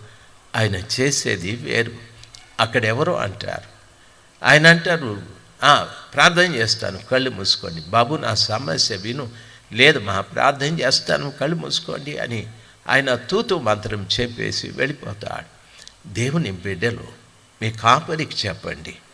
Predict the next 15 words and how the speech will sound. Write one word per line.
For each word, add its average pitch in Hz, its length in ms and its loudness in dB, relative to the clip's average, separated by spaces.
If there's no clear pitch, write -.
ఓ 120 100 6
రోజు 190 280 6
మీ 135 140 2
ఇంట్లో 135 280 2
ఉపవాసం 135 720 0
ఉండమని 110 380 -4
చెప్పండి, 92 440 -6
ప్రశాంతంగా 120 840 4
వస్తాడు. - 480 -4
సంఘాన్ని 185 600 4
తీసుకొచ్చి 117 600 -2
మీ 101 100 -2
ఇంట్లో 113 300 -2
ప్రార్థన 98 560 -4
పెడతాడు. 101 520 -6